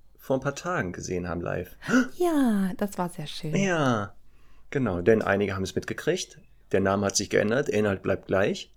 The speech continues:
Speaker 2: Deiner?
Speaker 1: <laughs> Da hat sich nichts
Speaker 2: Ja.
Speaker 1: geändert. Ma-, genau,
Speaker 2: Ja.
Speaker 1: also der, ich bin immer noch derselbe, heiße jetzt nur anders. Ähm, genau.
Speaker 2: Von,
Speaker 1: Und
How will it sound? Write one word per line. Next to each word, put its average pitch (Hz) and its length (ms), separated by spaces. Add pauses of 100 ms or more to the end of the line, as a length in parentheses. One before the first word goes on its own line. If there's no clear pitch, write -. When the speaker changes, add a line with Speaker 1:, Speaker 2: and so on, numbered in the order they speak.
(140)
Speaker 2:
Deiner? 175 360
Speaker 1:
<laughs> 160 140
Da - 20
hat 127 180
sich - 200
nichts - 220
Speaker 2:
Ja. 160 60
Speaker 1:
geändert. - 440 (220)
Ma-, 123 260
genau, 117 320
Speaker 2:
Ja. 170 200
Speaker 1:
also 95 260 (160)
der, 92 180
ich 110 420
bin 104 120
immer 107 100
noch 98 100
derselbe, 113 640
heiße - 240
jetzt - 200
nur 131 120
anders. 147 440 (580)
Ähm, 104 360 (420)
genau. 143 280
Speaker 2:
Von, 196 460
Speaker 1:
Und - 200